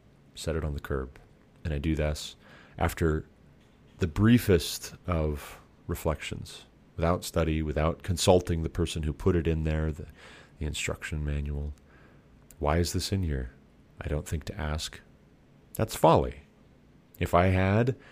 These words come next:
a car which no longer functioned on the other end, I would only have myself to blame.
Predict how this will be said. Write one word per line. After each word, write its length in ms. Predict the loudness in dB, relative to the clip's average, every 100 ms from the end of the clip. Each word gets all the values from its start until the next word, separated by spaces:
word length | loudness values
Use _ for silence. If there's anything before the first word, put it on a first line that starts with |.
| -20 -20 -6
a 100 | -4
car 480 | 6 8 10 8 4
which 300 | 2 0 2
no 120 | 4
longer 280 | 6 6 4
functioned 600 | 4 2 2 -2 -2 -4
on 140 | -2
the 120 | 0 0
other 200 | 2 2
end, 420 | 2 0 -4 -8 -16 _ _ _ _ _ -14
I 60 | -6
would 120 | -2
only 240 | 0 0 0
have 240 | -2 -2
myself 420 | -4 -4 -6 -8
to 80 | -6
blame. 480 | -2 0 -2 -6